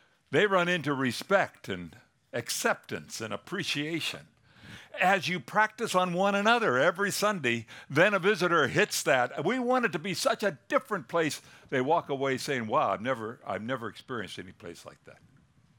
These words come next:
Known by love, because that's what Jesus said we'd be known by.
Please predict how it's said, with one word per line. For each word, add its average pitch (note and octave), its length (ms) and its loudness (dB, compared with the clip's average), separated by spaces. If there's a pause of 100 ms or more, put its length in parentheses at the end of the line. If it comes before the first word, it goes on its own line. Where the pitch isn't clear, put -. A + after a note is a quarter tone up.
(260)
Known C3+ 440 -4 (440)
by G2+ 140 0
love, B2 280 -6
because C#3 220 -4
that's F3+ 240 0
what E3+ 140 -6
Jesus D3+ 420 -6
said D3 300 -4
we'd C#3 160 -8
be D#3 100 -6
known G#3 360 -6
by. - 420 -6